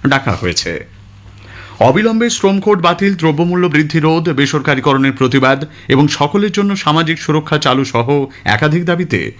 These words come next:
বাম শ্রমিক ইউনিয়ন সিটু, সারা ভারত কৃষক সভা, সারা ভারত ক্ষেত মজুর ইউনিয়ন ও পশ্চিমবঙ্গ বস্তি উন্নয়ন সমিতি আগামী বিশে এপ্রিল কলকাতায় ব্রিগেডের সমাবেশের ডাক দিয়েছে। কলকাতায় আজ এক সাংবাদিক সম্মেলনে সিটুর রাজ্য সম্পাদক অনাদি সাহু একথা জানান।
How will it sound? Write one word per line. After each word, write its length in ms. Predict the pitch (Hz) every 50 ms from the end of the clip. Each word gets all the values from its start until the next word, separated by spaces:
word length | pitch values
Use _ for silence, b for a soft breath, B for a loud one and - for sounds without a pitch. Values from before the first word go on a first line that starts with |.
| B B B B
বাম 220 | 113 123 143 180 185
শ্রমিক 360 | - - 196 196 208 196 202
ইউনিয়ন 280 | 202 196 202 202 196
সিটু, 500 | 190 - - 143 139 147 156 156 165 165 B B B B
সারা 280 | - - 135 123 143 147
ভারত 300 | 131 135 139 147 143 -
কৃষক 320 | - 156 156 - 180 170
সভা, 480 | - - 185 147 117 170 - - - B B B B B
সারা 240 | - 135 135 175 190
ভারত 260 | 185 202 202 196 196
ক্ষেত 260 | - 165 160 151 165
মজুর 220 | 165 151 160 156 143
ইউনিয়ন 420 | 135 131 135 135 139 151 165 165 B B B B
ও 60 | 135 135
পশ্চিমবঙ্গ 540 | 117 160 160 - - 196 190 196 202 190
বস্তি 360 | 175 123 143 156 - - - 190
উন্নয়ন 300 | 190 190 190 190 185 175
সমিতি 500 | - - 175 165 160 156 175 175 175 170 B B B B
আগামী 300 | 123 131 147 151 170 156
বিশে 340 | 110 127 131 - - 202
এপ্রিল 380 | 202 196 - - 101 85 - - B B B B -
কলকাতায় 340 | 160 165 165 196 190 196 170
ব্রিগেডের 360 | 113 135 165 170 202 208 202
সমাবেশের 500 | - - 180 180 175 170 160 - 180 147
ডাক 200 | 156 160 156 151
দিয়েছে। 440 | 147 107 85 78 - 92 69 - B B B B B B B B
কলকাতায় 440 | - 151 160 175 202 196 214 202 185
আজ 100 | 165 160
এক 100 | 175 151
সাংবাদিক 440 | - - 139 135 135 135 135 127 113
সম্মেলনে 560 | - 127 120 123 127 127 135 143 147 151 151 151 B B B
সিটুর 360 | - - - 147 165 160 127
রাজ্য 260 | 123 123 123 123 147
সম্পাদক 480 | 151 - 160 151 151 156 151 160 151 -
অনাদি 340 | - 113 127 160 175 180 190
সাহু 400 | 175 - 110 202 95 - 92 - B B B B
একথা 320 | 143 - 127 107 107 113 107
জানান। 400 | 127 139 110 90 82 67 -